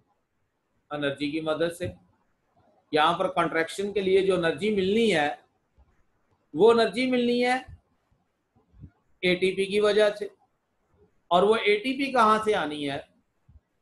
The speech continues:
वो first priority है कि cell के अंदर जो aerobic breakdown हो रही है, aerobic respiration हो रही है, उससे जो एटीपी है वो इसको मिले muscle कॉन्ट्रैक्शन के लिए। या फिर क्या होता है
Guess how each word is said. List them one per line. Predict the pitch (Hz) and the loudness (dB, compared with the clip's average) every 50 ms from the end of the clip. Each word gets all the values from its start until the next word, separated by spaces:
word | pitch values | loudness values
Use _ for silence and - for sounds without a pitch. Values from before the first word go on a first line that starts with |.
| _ _ - | _ _ 2
वो | 175 220 233 240 247 247 240 - - - _ _ _ _ _ _ _ _ _ _ - | 6 8 8 10 8 8 6 2 -4 -14 _ _ _ _ _ _ _ _ _ _ 0
first | 269 269 277 - 247 | 0 0 0 -4 -8
priority | - 240 226 220 220 220 226 220 220 220 214 202 | -4 -2 0 0 2 0 0 -2 -4 -4 -2 0
है | 196 185 190 196 208 | 2 2 2 0 -2
कि | 208 - 214 | -2 -6 -10
cell | - - 214 220 226 233 | -8 -6 -6 -6 -6 -6
के | 226 226 214 | -6 -6 -8
अंदर | 196 202 214 214 | -6 -6 -8 -6
जो | - 214 202 | -4 -2 -2
aerobic | 196 175 175 175 175 220 233 220 202 | 0 0 -2 -2 -2 -4 -6 -8 -6
breakdown | 202 190 190 175 175 180 190 196 196 190 | -8 -6 -6 -6 -6 -4 -4 -4 -4 -4
हो | 175 160 151 | -4 -6 -4
रही | 151 156 165 | -4 -4 -4
है, | 175 180 | -4 -4
aerobic | 175 165 160 160 170 190 196 190 | -2 -2 -2 -4 -4 -6 -10 -8
respiration | 180 170 165 - - 165 165 160 - - 165 170 | -10 -10 -10 -10 -10 -10 -8 -8 -10 -12 -12 -10
हो | 160 151 143 | -8 -6 -6
रही | 143 151 | -4 -4
है, | 165 170 175 170 | -4 -4 -4 -6
उससे | 170 - - - 202 196 | -8 -12 -8 -6 -6 -4
जो | 196 190 165 | -4 -4 -4
एटीपी | 156 151 - 170 165 - 165 160 160 | -4 -6 -6 -8 -8 -8 -6 -6 -4
है | 160 165 165 | -4 -4 -4
वो | 156 160 185 208 214 208 | -4 0 2 4 4 4
इसको | 202 - - - 196 190 185 165 | 4 0 -6 -10 -8 -8 -6 -6
मिले | 160 160 160 160 | -2 -2 -2 -2
muscle | 156 147 147 - 151 143 | -2 -8 -12 -12 -14 -14
कॉन्ट्रैक्शन | - 147 143 143 - 131 120 - - - - | -12 -16 -16 -16 -16 -18 -18 -18 -20 -20 -20
के | 117 _ - | -20 _ -20
लिए। | 113 110 _ _ _ _ _ _ _ _ _ _ _ _ _ _ _ _ _ _ _ _ _ _ _ - 143 175 | -20 _ _ _ _ _ _ _ _ _ _ _ _ _ _ _ _ _ _ _ _ _ _ _ _ -4 0 4
या | 196 208 240 240 | 6 6 6 4
फिर | 254 262 262 | 2 -2 -2
क्या | - 233 233 233 | 0 2 4 4
होता | 233 233 - - - 165 | 4 4 2 2 0 0
है | 160 156 | 0 0